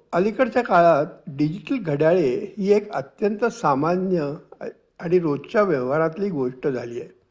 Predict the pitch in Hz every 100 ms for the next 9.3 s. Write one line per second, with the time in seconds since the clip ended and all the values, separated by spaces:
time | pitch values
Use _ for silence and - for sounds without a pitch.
0 | _ _ _ _ _ _ 151 165 247 247
1 | 185 - 202 - 196 208 170 202 226 -
2 | - 135 175 208 - 143 - 170 190 190
3 | 170 147 226 196 160 151 135 165 113 -
4 | _ _ _ _ - 139 240 202 160 120
5 | 127 196 - _ - 208 180 175 185 180
6 | - - 160 143 147 147 156 _ _ _
7 | _ - 185 196 214 208 220 220 208 139
8 | 139 185 196 175 220 196 160 143 156 170
9 | 202 185 165